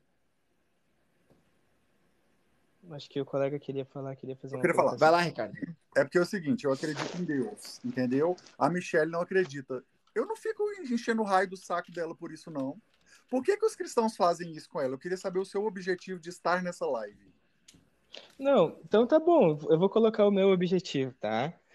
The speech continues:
Speaker 1: Eu gosto, eu gosto do, dessa discussão saudável, entendeu?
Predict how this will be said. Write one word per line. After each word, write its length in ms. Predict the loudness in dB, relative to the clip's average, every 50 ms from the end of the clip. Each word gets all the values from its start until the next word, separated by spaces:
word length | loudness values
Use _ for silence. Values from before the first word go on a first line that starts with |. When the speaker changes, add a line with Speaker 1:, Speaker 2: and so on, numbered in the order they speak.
| -20 -20 -20 _ _ _ _
Speaker 1:
Eu 140 | 4 6 6
gosto, 460 | 8 8 6 6 4 2 -2 -2 0
eu 180 | 2 4 4 4
gosto 440 | 6 6 4 4 4 0 -4 -6 -4
do, 280 | -4 -2 -4 -4 -4 2
dessa 340 | 4 4 4 4 2 -2 -2
discussão 880 | -2 -4 -6 -6 -6 -8 -4 4 6 6 8 8 6 2 0 -2 -4 -6
saudável, 720 | -2 2 4 4 6 6 6 6 6 6 4 2 -2 -4
entendeu? 500 | -4 -6 -6 -2 0 0 0 0 0 -4